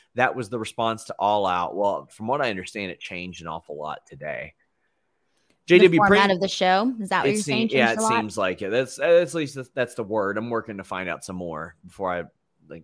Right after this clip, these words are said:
Speaker 1: report something firmly. J W Pringle with a nice super chat and says, "W W E, y'all remember tag teams? Us. The ones you've been trying to destroy for a year or so, or the last, sh-, last year,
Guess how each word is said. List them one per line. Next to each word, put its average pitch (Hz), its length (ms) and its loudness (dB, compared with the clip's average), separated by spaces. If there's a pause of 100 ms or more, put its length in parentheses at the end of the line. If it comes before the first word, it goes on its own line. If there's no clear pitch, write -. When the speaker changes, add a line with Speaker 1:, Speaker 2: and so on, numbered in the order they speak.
(140)
Speaker 1:
report 98 420 -8
something 85 600 -12
firmly. 90 580 -6 (260)
J 190 120 4
W 190 260 4
Pringle 233 340 0
with 135 140 4
a 120 40 -2
nice 104 220 0
super 104 240 -8
chat 95 220 -2
and 101 100 -8
says, 107 120 -6
"W 180 180 2
W 202 180 -2
E, 214 60 -2
y'all 123 220 6
remember 135 240 2
tag 147 400 4
teams? 240 340 -4 (100)
Us. 107 440 4 (260)
The 175 80 4
ones 294 260 4
you've 277 100 2
been 285 140 2
trying 269 360 2
to 240 80 0
destroy 208 580 4
for 320 240 -2
a 302 60 -4
year 285 260 0
or 294 60 -4
so, 294 400 0
or 156 120 2
the 170 120 2
last, 196 340 -2 (240)
sh-, - 160 -8 (100)
last 208 440 4
year, 123 580 4